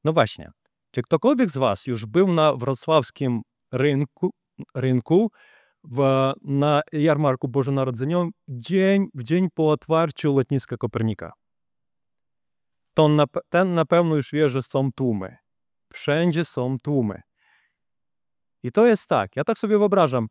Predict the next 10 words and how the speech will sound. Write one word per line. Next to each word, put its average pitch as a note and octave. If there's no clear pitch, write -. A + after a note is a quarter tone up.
jak G#3+
się C4
czują A3
te F3
osoby, E3
które D3+
zmierzają D#3
do F#3
naszego F3+
miasta, D3